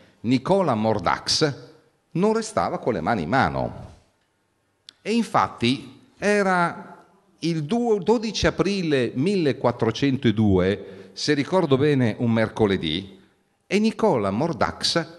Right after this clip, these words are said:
aveva pensato alla sua tremenda vendetta,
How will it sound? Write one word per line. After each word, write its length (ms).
aveva 420
pensato 1120
alla 200
sua 200
tremenda 520
vendetta, 960